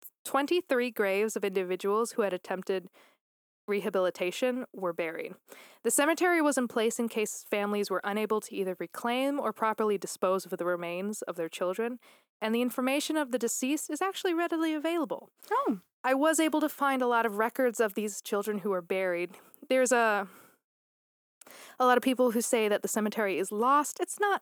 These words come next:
Speaker 1: necessarily lost.
Speaker 2: They just don't want it to be found.
Speaker 1: It's CAL FIRE area, <laughs> so it's
Speaker 2: Cal Fi-, that's true.
Speaker 1: <laughs> it's better that we not say where on the grounds it is. At the military-style school,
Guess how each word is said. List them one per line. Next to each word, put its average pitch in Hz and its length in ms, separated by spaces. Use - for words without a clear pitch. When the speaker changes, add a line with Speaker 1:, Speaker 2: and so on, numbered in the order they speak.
Speaker 1:
necessarily 240 800
lost. - 480
Speaker 2:
They 311 80
just 320 160
don't 247 160
want 240 120
it - 100
to - 80
be 180 100
found. - 500
Speaker 1:
It's - 360
CAL 294 240
FIRE 196 360
area, - 460
<laughs> 226 60
so 277 340
it's 233 160
Speaker 2:
Cal 233 120
Fi-, - 80
that's 214 300
true. - 340
Speaker 1:
<laughs> - 80
it's 403 200
better 285 300
that 240 140
we 226 100
not 214 220
say 196 300
where 202 200
on 185 140
the 180 80
grounds 165 300
it 147 80
is. - 160
At 247 140
the 262 80
military-style 285 760
school, 208 460